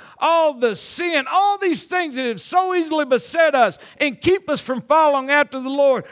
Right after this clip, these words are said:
The scripture says, "If the Son has made you free, you're free indeed." So why sit there and say it's over when you're in failure? Get up and get going. It's time to quit listening to all the doubt that I'm not gonna make it.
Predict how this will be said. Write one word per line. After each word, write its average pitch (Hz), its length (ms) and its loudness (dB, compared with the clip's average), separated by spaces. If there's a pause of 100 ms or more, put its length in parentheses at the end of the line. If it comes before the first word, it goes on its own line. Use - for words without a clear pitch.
(140)
The 269 160 2
scripture 285 520 -6
says, 330 460 2 (220)
"If 247 260 2
the 220 160 -2
Son 320 380 0
has 294 120 -6
made 311 320 0
you 302 160 0
free, 320 460 -2 (160)
you're 247 220 0
free 359 480 2
indeed." 277 560 -4 (260)
So 320 220 2
why 370 380 2
sit - 380 -2
there 311 260 2
and 247 100 -8
say 339 300 -2
it's - 140 -6
over 294 320 0
when 254 240 -4
you're 247 140 -6
in 214 80 -10
failure? 175 580 -4 (640)
Get 415 220 2
up 359 260 2
and 277 160 -4
get 320 240 0
going. 175 540 -2 (920)
It's 330 180 -4
time 392 380 2
to 349 100 -10
quit 339 300 -4
listening 311 480 -2
to 285 60 2
all 294 200 2
the 247 120 -2
doubt 330 460 0
that 262 120 -2
I'm 311 160 0
not 302 260 0
gonna 277 220 0
make 311 380 -2
it. - 180 -18